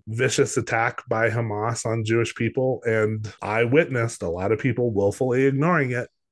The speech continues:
because it complicated the narrative. And so for me, watching a movie about people willfully ignoring the murder of Jews in that moment,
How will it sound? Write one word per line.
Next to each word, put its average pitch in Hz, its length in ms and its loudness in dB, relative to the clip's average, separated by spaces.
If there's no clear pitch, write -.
because 110 420 0
it 104 80 -4
complicated 101 640 -2
the 95 80 -6
narrative. 85 280 -12
And 117 220 0
so 117 440 4
for 120 240 -2
me, 127 480 0
watching 120 480 0
a 120 40 2
movie 117 420 2
about 110 420 0
people 117 320 0
willfully 113 520 2
ignoring 127 600 2
the 107 100 -2
murder 95 360 0
of 101 100 -2
Jews 101 520 0
in 117 220 0
that 110 220 0
moment, 117 460 0